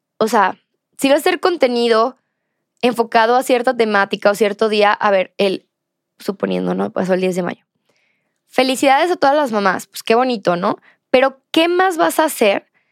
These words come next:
para realmente que sea una campaña o una actividad o algo que fu-, eh, sea, volvemos al inicio, compartible y que las personas quieran interactuar con tu contenido y que generes conversación? Entonces, bueno,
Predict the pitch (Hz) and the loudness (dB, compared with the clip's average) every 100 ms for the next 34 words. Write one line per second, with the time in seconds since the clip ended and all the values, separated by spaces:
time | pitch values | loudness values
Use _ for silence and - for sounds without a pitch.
0 | _ _ 226 220 220 233 269 254 254 254 | _ _ 2 4 2 2 0 -2 -2 0
1 | 254 269 302 - 226 214 196 226 277 277 | 2 2 -2 -4 -4 0 0 0 0 0
2 | 226 196 202 214 220 226 - - 208 202 | 0 0 0 0 0 0 0 0 2 2
3 | - _ _ - 226 240 - 254 233 196 | -2 _ _ -4 0 0 -2 -2 2 2
4 | 190 190 208 _ _ - 214 202 - 233 | 4 2 -2 _ _ -2 0 0 0 2
5 | 233 254 262 262 - 208 196 202 226 214 | 2 0 0 -2 0 0 0 -2 2 2
6 | - _ _ _ - 190 180 175 208 190 | 0 _ _ _ -8 -2 0 -2 -4 -4
7 | 165 - - - _ _ _ _ - 214 | -6 -10 -16 -18 _ _ _ _ -2 -2
8 | 208 190 185 - 202 240 294 - 190 190 | 0 -2 -2 -4 -4 0 -2 -2 -6 -4
9 | 185 185 180 - 170 190 220 233 _ - | -4 -6 -8 -6 -2 -2 -2 -6 _ -6
10 | 202 180 190 202 - - - 175 - - | -2 -2 -2 -4 -4 -4 -4 -4 -4 -8
11 | 190 - 196 - 196 190 196 - 180 190 | -8 -6 -4 -4 -4 -2 -2 -4 -8 -8
12 | 190 180 170 - 185 180 - 190 - 247 | -6 -4 -6 -6 -6 -6 -10 -14 -16 -16
13 | 202 220 220 240 - _ _ _ _ _ | -6 0 2 0 -2 _ _ _ _ _
14 | _ _ 226 202 - | _ _ -2 0 0